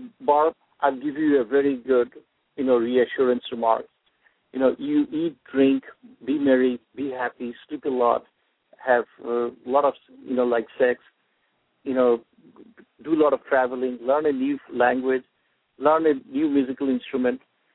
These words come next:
You know, these things are all crucial. I have to quote you the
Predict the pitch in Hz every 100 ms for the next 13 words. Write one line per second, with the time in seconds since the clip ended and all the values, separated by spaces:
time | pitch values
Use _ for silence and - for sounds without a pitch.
0 | _ 143 - 220 - 214 - 160 151 -
1 | 160 143 - - _ _ _ _ - 147
2 | 160 233 247 - 208 - 208 170